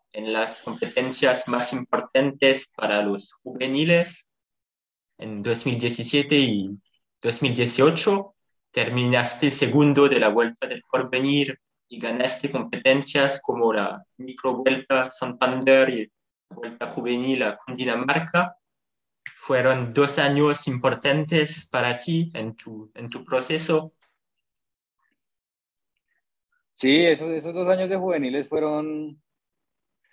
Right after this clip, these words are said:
Speaker 2: muy buenos para mí, ya que tenía muy buenas condiciones físicas en ese momento, ganaba muchas carreras, me iba muy bien. Y también fue mi primer paso como acá en Europa, fue la primera vez que ya un equipo confió en mí,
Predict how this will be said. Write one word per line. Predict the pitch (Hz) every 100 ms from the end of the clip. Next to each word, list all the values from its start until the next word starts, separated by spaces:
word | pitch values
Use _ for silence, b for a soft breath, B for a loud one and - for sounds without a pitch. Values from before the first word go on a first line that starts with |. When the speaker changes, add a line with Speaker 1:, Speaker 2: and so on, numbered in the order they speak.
| _ _
Speaker 2:
muy | 131 143
buenos | 143 151 156
para | 156 123
mí, | 135 143
ya | 123 113
que | 139 135 135 135 131 - _ _ _ _ _ _ _
tenía | 135 123
muy | 135
buenas | 139 143 143
condiciones | 151 135 120 127 127
físicas | 139 135 147
en |
ese | 123
momento, | 135 127 151 160 160 156 117
ganaba | 117 113 113
muchas | 127 127 135 -
carreras, | 117 123 143 143 135
me | 131
iba | 117
muy | 123 123
bien. | 127 147 156 _ _ _ _ _ _ _ _
Y | 131 127
también | 135 123 120 123 131 139 151 -
fue | 156 156 156 151 131 _ _ _ _ _ _
mi | 156 151
primer | 143 123
paso | 143 151
como | 160 135
acá | 127
en |
Europa, | 131 160 123
fue | 113
la | 123 135
primera | 143 120
vez | 120 120
que | -
ya | 131 131 131 127 131 _ _ -
un | 117
equipo | 123 - - 135
confió | 131 117
en | 113
mí, | 127 139 139 139